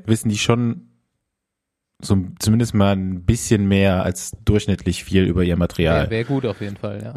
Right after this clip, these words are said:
Speaker 1: Was jetzt noch, noch lange keinen guten Mechaniker ausmacht, ne? Also ich wüsste auch, wie ich mein Fahrrad einstelle,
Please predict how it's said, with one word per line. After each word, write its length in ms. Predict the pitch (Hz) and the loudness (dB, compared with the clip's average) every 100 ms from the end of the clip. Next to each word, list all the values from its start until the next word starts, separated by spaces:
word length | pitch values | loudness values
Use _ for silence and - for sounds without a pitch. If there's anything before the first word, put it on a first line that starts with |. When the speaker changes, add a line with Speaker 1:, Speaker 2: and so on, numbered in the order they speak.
| 110 | -4
Speaker 1:
Was 180 | 95 - | 0 0
jetzt 200 | 101 - | 0 2
noch, 160 | 98 - - - - | 0 -2 -20 -10 0
noch 180 | 101 | 2
lange 260 | 104 107 104 | 4 2 0
keinen 220 | - 107 | 0 0
guten 200 | 101 104 | 0 2
Mechaniker 560 | 95 - 104 104 - 78 | 0 4 2 2 0 0
ausmacht, 420 | 78 80 82 - | 0 0 -2 0
ne? 200 | 95 123 | 0 2
Also 160 | 175 - | 0 -2
ich 160 | - _ - | -4 _ -2
wüsste 300 | 101 - 92 | -2 2 2
auch, 180 | 104 - | 0 0
wie 60 | 101 | -4
ich 120 | - | 0
mein 180 | 95 90 | 0 2
Fahrrad 280 | 107 101 95 | 0 0 0
einstelle, 640 | 87 110 - 123 156 | 0 0 0 0 0